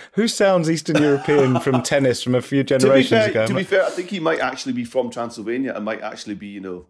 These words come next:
Speaker 2: you know, a blood, a
Speaker 1: Okay.
Speaker 2: bloodsucker. But, um, no,
Speaker 1: <laughs>
Speaker 2: Martina Navratilova
Speaker 1: Amazing.
Speaker 2: retweets it, and then I just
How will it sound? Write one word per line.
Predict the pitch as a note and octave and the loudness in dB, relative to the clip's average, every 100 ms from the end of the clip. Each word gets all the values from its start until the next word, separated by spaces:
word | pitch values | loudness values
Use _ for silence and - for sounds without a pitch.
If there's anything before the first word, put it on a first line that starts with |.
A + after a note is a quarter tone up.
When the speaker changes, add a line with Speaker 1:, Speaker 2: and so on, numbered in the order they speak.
| _ | _
Speaker 2:
you | F#2+ | -16
know, | E2 | -14
a | E2 - | -12 -6
blood, | G2 | -4
a | |
Speaker 1:
Okay. | G2 - G#2+ | -4 -2 -2
Speaker 2:
bloodsucker. | G#2+ G2+ G#2+ F2 - _ _ | 0 -2 -6 -8 -20 _ _
But, | A2 - | -2 0
um, | A2+ C3 | 0 2
no, | C#3+ B2 | 2 2
Speaker 1:
<laughs> | |
Speaker 2:
Martina | B2+ - E3+ E3 | -2 -2 -2 0
Navratilova | D#3 D3 C#3+ - B2 C3 C3 G2 C#3 - _ _ _ - | 0 -2 -4 -4 -4 -2 -2 -4 -8 -12 _ _ _ -10
Speaker 1:
Amazing. | G#2+ A2 A2 G#2 C3 | -6 -2 -2 0 0
Speaker 2:
retweets | - B2+ C3+ - | 0 -2 -2 -2
it, | A2+ - | -2 0
and | A2+ A#2+ | 0 0
then | A#2+ A#2 - | -2 -4 -4
I | B2 D#3+ C#3 - _ _ | -2 0 -2 -8 _ _
just | C3 - - | -4 -4 -6